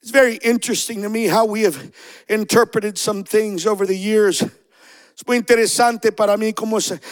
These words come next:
hemos interpretado cosas a través de los años. We kind of think that when Jesus said,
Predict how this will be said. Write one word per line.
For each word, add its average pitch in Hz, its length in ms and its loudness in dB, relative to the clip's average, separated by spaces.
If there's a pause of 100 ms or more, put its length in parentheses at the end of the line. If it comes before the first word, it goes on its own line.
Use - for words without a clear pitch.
(120)
hemos 226 300 2
interpretado 214 800 0
cosas 208 380 -2
a 208 80 -2
través 208 320 -2
de 196 80 0
los 185 160 -2
años. 208 520 -2 (1160)
We 247 220 -6
kind 254 280 2
of 233 140 -2
think 254 340 -4
that 247 140 2
when 220 200 0
Jesus 226 520 -2
said, 240 500 2